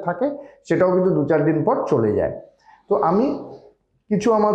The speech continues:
পেশেন্টদের টেস্টিমোনিয়ালসও আমি শেয়ার করব, যারা আমাদের কাছে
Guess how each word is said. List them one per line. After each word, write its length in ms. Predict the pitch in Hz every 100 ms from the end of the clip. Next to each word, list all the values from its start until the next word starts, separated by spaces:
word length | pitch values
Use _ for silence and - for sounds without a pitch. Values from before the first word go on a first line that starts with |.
| 208
পেশেন্টদের 720 | 175 - 196 185 196 196 -
টেস্টিমোনিয়ালসও 800 | 180 - 190 180 180 185 175 202
আমি 200 | 175 175
শেয়ার 340 | - 160 156
করব, 360 | 156 160 170 156
যারা 180 | 147 147
আমাদের 280 | 143 143
কাছে 260 | 147 143